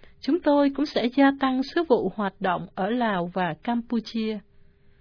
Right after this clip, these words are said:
Tại giáo xứ Thánh Marco này, chúng tôi đã mở hai trung tâm nhỏ ở giữa các khu ổ chuột Sakewat và Lat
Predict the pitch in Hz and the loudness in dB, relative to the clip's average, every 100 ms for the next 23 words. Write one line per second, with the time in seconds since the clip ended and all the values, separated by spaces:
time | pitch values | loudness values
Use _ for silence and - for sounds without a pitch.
0 | - - - _ 226 220 185 254 277 269 | -20 -20 -20 _ -2 -2 0 0 2 0
1 | 285 269 285 269 277 - 247 233 214 185 | 0 0 2 2 0 0 2 2 0 -2
2 | 165 - - _ _ - - 254 277 262 | -6 -10 -20 _ _ -20 -6 -6 0 2
3 | 240 220 220 247 190 - 277 285 262 262 | 2 2 2 2 2 0 -2 0 0 0
4 | 240 240 240 226 220 165 - 226 - - | -2 0 0 2 0 -2 -4 -8 -10 -20
5 | - - 226 233 202 208 359 - 294 285 | -20 -2 0 4 2 2 -2 0 2 4
6 | 185 226 - 208 165 - - 254 - 269 | 2 2 2 0 0 -4 -4 -4 -2 0
7 | 254 233 254 339 - 196 190 170 170 220 | 0 2 2 0 -4 0 2 2 0 -4